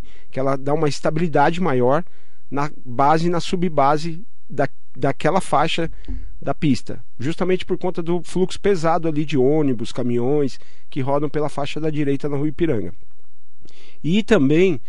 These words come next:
uma tecnologia nova alemã na questão da capa asfáltica, que é o S M A. Na verdade, o S M A, ele é um, ele é um asfalto mais flexível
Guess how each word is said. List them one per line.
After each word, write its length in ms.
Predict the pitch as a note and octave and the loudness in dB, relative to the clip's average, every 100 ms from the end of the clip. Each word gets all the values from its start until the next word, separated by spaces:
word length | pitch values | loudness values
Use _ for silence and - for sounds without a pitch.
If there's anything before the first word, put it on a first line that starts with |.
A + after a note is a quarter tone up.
| - - | -2 -2
uma 120 | C3+ | -2
tecnologia 640 | - D3 D3 C#3+ C3 B2+ A#2+ | -2 -2 0 0 0 0 0
nova 300 | B2 C3+ A#2+ | 0 0 0
alemã 400 | A2+ A2 D#3 E3 - - - | 2 2 2 2 -2 -4 -2
na 120 | B2 C#3 | -2 -2
questão 400 | C#3+ - D#3 D3+ | -2 -2 0 0
da 220 | B2 F#3 | 0 -2
capa 320 | - G3+ - | 0 0 0
asfáltica, 500 | F#3 - B2+ G#2+ A2 | 0 0 0 0 -2
que 140 | - C3 | 0 0
é 60 | |
o 80 | C3 | 2
S 260 | D#3 - D#3 | 2 0 0
M 200 | E3+ C3+ | 0 0
A. 140 | G#2 - - - - - - - | 0 -2 -2 -2 -2 -2 -2 -2
Na 100 | C3 | 0
verdade, 340 | C#3+ D3 E3 | 2 4 4
o 40 | D#3+ | 4
S 200 | - D#3+ | 2 2
M 160 | C#3 | 2
A, 160 | D3+ F3 - | 2 0 0
ele 220 | C3+ D3 | 0 2
é 40 | D#3+ | 0
um, 320 | D#3+ C#3 B2+ - - - - - | 0 0 -2 -2 -2 -2 -2 0
ele 160 | B2+ | 2
é 40 | D3 | 4
um 240 | D#3 C3+ | 4 4
asfalto 400 | B2 - D#3 D3 | 2 2 2 2
mais 200 | D3 D#3+ | 2 2
flexível 800 | - E3+ E3+ - E3+ D#3+ A2 | 2 0 0 0 0 0 0